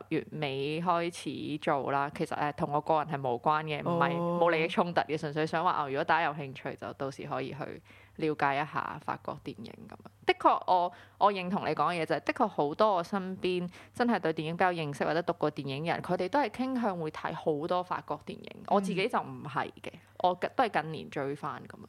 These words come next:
Speaker 2: 但係呢一樣嘢都好關呢個，即係我哋香港呢個土壤嘅限制吧。
Speaker 1: 嗯。
Speaker 2: 即係譬如我想睇法國電影或者一啲早期啲，可能六十年代、七十年代嘅電影，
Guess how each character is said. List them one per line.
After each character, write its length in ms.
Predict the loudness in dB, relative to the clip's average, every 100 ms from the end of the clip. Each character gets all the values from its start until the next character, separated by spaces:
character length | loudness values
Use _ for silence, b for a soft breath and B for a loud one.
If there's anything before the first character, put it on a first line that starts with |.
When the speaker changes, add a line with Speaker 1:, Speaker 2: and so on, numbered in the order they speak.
| 2
Speaker 2:
但 120 | 4 4
係 40 |
呢 60 | 4
一 40 | 4
樣 200 | 4 4
嘢 40 |
都 100 | 4 4
好 100 | 2
關 360 | 4 4 4
呢 140 | 2 2
個， 460 | 2 2 0 -4 -8
即 120 | 2 4
係 60 |
我 140 | 4 0
哋 80 |
香 180 | 2 2
港 140 | 4 2
呢 40 |
個 120 | 2
土 320 | 0 -2 0 2
壤 180 | 2 0
嘅 260 | -4 -6
限 400 | -4 -4 -4 -6
制 120 | -4 -2 2 2
吧。 120 | 2
Speaker 1:
嗯。 40 | 2
Speaker 2:
即 100 | 4
係 60 |
譬 180 | 6 4
如 80 | 2 -6 -6
我 400 | 2 4 6 4 B B
想 300 | 0 2 4
睇 240 | 4 2
法 140 | 2 2
國 160 | 2
電 100 | 0
影 140 | 0 2
或 100 | 2
者 160 | 0
一 40 | -2
啲 140 | -2
早 100 | 0 0 2
期 200 | 0 0
啲， 100 | 0
可 80 | 0
能 160 | -2 -4
六 100 | -6
十 140 | -4 -4
年 120 | -2
代、 80 | 0
七 100 | 2
十 100 | 2
年 120 | 0
代 100 | -2
嘅 60 | -2
電 160 | -4
影， 140 | -4